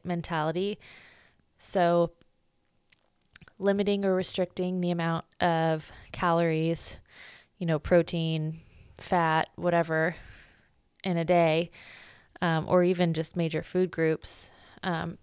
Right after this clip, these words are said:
I think that can be very harmful. I think it teaches us bad habits when it comes to food. Um, when you think about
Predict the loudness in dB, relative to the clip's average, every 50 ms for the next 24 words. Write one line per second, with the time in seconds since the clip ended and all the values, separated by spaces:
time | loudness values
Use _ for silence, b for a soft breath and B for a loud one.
0 | _ -12 -10 -8 -6 -6 -4 -4 -4 -4 -4 -2 -2 -2 0 0 2 2 2 2
1 | 0 0 -2 -4 -4 -2 0 2 2 2 2 0 -2 -6 -10 -8 -8 -6 -6 -8
2 | -8 -8 -8 -8 -4 -2 0 0 0 0 0 0 0 0 0 0 -2 -2 -4 -6
3 | B B B B B B B B B B B B B B B B B _ _ _
4 | _ _ _ _ _ _ _ _ _ _ _ -6 -2 0 0 0 -2 -4 -4 -2
5 | -2 -2 -2 -4 -4 -6 -6 -6 -6 -8 -10 -18 -18 _ -10 -10 -10 -10 -8 -8
6 | -8 -6 -6 -8 -10 -10 -8 -4 -2 -2 -2 -2 -2 -4 -8 -10 B B B B
7 | B B B B B B _ _ -8 -8 -8 -8 -8 -10 -10 -12 -14 -16 b b
8 | b b b b b b b _ _ _ _ _ _ _ _ _ _ _ _ _
9 | _ _ _ _ _ _ _ _ _ _ -10 -8 -6 -6 -8 -8 -10 -10 -10 -10
10 | -8 -6 -4 -2 0 0 0 0 0 -2 -4 -8 -14